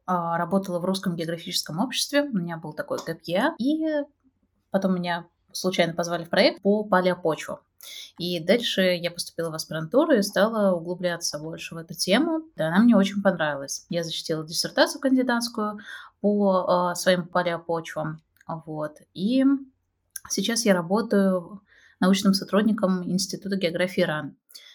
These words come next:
где занимаюсь, а, проблемой изучения погребенных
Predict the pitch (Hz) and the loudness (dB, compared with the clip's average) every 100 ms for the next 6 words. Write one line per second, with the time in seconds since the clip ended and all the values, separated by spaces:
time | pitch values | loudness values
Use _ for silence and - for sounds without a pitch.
0 | - 196 190 180 170 170 208 240 233 - | -2 2 2 0 -4 0 2 2 0 0
1 | 175 170 165 165 175 170 185 170 165 165 | 0 0 -4 -2 -2 0 -2 -2 -6 -8
2 | - 175 165 156 156 151 170 160 196 196 | -6 -4 -4 -8 -8 -10 -8 2 2 2
3 | 165 151 | 0 -4